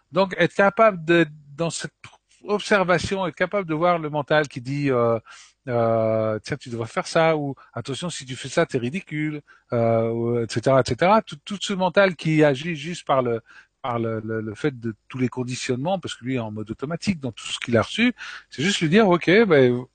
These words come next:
ben merci, mais je, je décide d'autre chose, mais je te, je te remercie, à la limite, je, je te remercie. Regarde, on va faire autre chose et tu vas voir, ça va fonctionner. » Et puis si le mental, il regarde ce qui va se, se passer, effectivement, tiens, il va dire, « Ah tiens, c'est vrai, ça fonctionne. Ah bah oui, bah, euh, je vais te foutre la paix maintenant. »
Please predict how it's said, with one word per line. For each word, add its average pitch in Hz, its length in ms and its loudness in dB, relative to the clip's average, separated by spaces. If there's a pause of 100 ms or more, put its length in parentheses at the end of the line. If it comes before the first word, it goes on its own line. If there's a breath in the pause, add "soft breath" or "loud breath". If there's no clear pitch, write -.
(1120 loud breath)
ben 135 240 2
merci, 208 400 4
mais 139 460 6 (180)
je, 127 260 -6
je 120 200 -6
décide 127 420 -2
d'autre 151 260 -6
chose, 160 360 -2
mais 135 120 -2
je - 100 -6
te, 131 100 -8
je - 80 -10
te 147 80 0
remercie, 139 480 0
à 165 80 4
la 131 60 0
limite, 165 200 -6
je, 127 240 -6
je - 40 -10
te 135 100 -6
remercie. 160 340 -2 (100)
Regarde, 151 480 0
on 151 60 -2
va 160 160 2
faire 170 100 0
autre 151 120 -2
chose 220 160 0
et 160 80 4 (360 loud breath)
tu 131 120 -4
vas 120 60 2
voir, 160 160 0
ça 147 120 4
va 123 100 -2
fonctionner. » 117 500 -8 (560 soft breath)
Et 117 40 -6
puis 175 140 -2
si 208 120 0
le 196 40 2
mental, 185 320 4
il 160 60 8
regarde 165 260 6
ce - 60 4
qui 151 40 -4
va 139 120 2
se, - 120 -8 (120)
se - 120 -12
passer, 208 640 2
effectivement, 135 480 -8
tiens, 170 140 0
il 156 40 -2
va 131 100 -4
dire, « 156 160 0 (280 loud breath)
Ah 135 60 0
tiens, 220 200 -2
c'est 165 140 0
vrai, 180 160 0
ça 151 120 -4
fonctionne. 160 360 -8
Ah 135 80 -4
bah 113 100 -4
oui, 185 140 -4
bah, 160 120 -6
euh, 110 280 -6
je 101 80 -14
vais 117 60 -8
te - 80 -16
foutre 127 160 -4
la 135 80 0
paix 113 100 -8
maintenant. » 95 280 -14